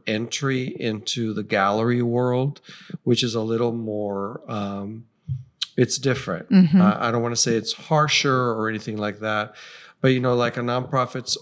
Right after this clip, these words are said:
Speaker 1: arts organization really, you typically will have nicer breakpoints. In other words, the artist will make s-, uh,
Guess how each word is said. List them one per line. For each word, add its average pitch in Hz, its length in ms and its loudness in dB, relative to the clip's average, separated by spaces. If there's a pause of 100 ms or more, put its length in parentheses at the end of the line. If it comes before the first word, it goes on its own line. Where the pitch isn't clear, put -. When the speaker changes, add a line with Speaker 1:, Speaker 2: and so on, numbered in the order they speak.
Speaker 1:
arts 113 260 0
organization 113 960 -2
really, 113 320 -4
you - 260 -8 (260)
typically 135 420 -2
will 113 220 -2
have 107 400 -4 (500)
nicer 117 600 2
breakpoints. 110 840 -6
In 117 100 -8
other 110 180 -2
words, 107 240 -6
the - 80 -10
artist 107 420 -2
will 104 140 -8
make 101 420 -8 (340)
s-, - 300 0
uh, 101 460 -2